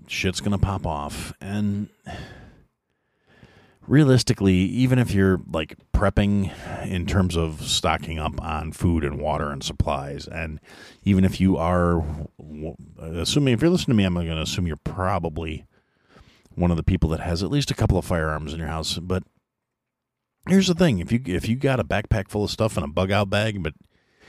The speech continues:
you're not in good enough shape where you can really walk for any kind of extended amount of time, lugging around fifty pounds of gear, you know, I mean, ammunition's heavy.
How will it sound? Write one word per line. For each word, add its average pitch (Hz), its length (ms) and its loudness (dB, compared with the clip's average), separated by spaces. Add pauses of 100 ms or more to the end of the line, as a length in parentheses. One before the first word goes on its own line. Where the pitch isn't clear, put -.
(200)
you're 85 200 2
not 110 260 2
in 90 140 -2
good 101 240 2
enough 90 180 2
shape - 400 -2
where 80 120 0
you 85 120 2
can 85 180 -2
really 80 260 0
walk 73 520 0
for 95 200 0
any 104 140 2
kind 104 160 2
of 104 60 2
extended 107 400 2
amount 107 220 4
of 98 100 0
time, 110 420 0 (180)
lugging 95 400 2
around 101 340 2
fifty 104 280 0
pounds 101 340 0
of 82 100 -6
gear, 101 380 -2 (720)
you 67 60 -10
know, 85 240 -4
I 90 100 -10
mean, 87 200 -6
ammunition's 92 800 -4
heavy. 107 500 -4